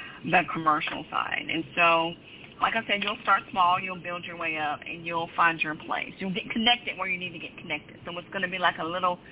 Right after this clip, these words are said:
little ladder, you know, a few little steps to walk up, but you'll be good. It's, it's gonna be,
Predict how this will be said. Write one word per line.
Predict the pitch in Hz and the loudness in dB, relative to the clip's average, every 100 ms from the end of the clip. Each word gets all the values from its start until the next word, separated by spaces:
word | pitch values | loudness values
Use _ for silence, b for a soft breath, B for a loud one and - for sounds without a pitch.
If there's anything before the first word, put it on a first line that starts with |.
| B B B B - | B B B B -6
little | 247 269 233 - - | 0 0 -2 -10 -8
ladder, | 185 196 196 190 156 127 165 - | 2 4 4 2 -6 -12 -14 -16
you | 170 | -10
know, | 156 | -10
a | 160 - - | -10 -14 -14
few | 220 | -10
little | 220 220 - | -10 -10 -6
steps | 202 - - - | -4 -4 -6 -14
to | 160 | -4
walk | 160 170 - | -4 -4 -6
up, | 71 - 196 151 | -8 -8 -10 -8
but | - - - - - - - - - - - - - | -8 -8 -14 -20 -20 -16 -16 -18 -20 -18 -18 -18 -6
you'll | 359 359 | -2 2
be | 349 | 2
good. | 320 226 156 - | 4 4 2 -2
It's, | 240 - | -10 -8
it's | 269 - | -8 -4
gonna | 262 247 | -2 -2
be, | 233 | -4